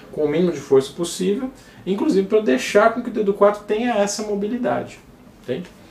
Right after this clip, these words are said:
O que que eu tô querendo dizer com isso, gente? Pra resumir, essa aula já tá ficando longa demais. O, o, o, o princípio, vamos dizer, do sétimo mandamento do Fernando Sor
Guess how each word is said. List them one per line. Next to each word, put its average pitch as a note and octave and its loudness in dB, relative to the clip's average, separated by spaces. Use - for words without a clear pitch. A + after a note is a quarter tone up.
O - -20
que F#4+ 6
que G4 8
eu - 6
tô C4 6
querendo A#3+ 4
dizer G3 4
com F#3+ -2
isso, - 0
gente? C#3 -6
Pra E3 -2
resumir, F3 -4
essa D3 0
aula E3 4
já E3 -8
tá E3 -4
ficando D#3+ -4
longa D#3+ -2
demais. A#2+ -6
O, C#3 -2
o, E3 2
o, D#3 4
o D3+ -4
princípio, G#3 0
vamos A2+ -6
dizer, A2 -2
do A#2 -4
sétimo D3 0
mandamento A2 -4
do G#2+ -14
Fernando G2+ -8
Sor D3 2